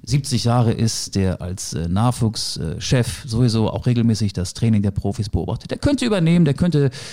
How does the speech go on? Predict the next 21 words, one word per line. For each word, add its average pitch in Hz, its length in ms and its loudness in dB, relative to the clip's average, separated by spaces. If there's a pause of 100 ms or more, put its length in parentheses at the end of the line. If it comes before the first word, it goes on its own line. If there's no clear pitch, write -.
(880)
wie 151 160 4
es 139 120 0
ja 135 60 2
immer 135 200 2
gemacht 123 280 2
hat, 123 220 0
auch 113 160 -6
als, 110 400 -4
ähm, 107 320 2
Junioren-Nationaltrainer, 120 1400 2
als 95 260 -2
U 123 100 -2
einundzwanzig 117 540 2
Trainer 117 200 2
beim 104 200 2
D 104 100 2
F 101 100 -4
B 110 220 0
mit 110 140 -2
jungen 147 260 4
Leuten 120 500 4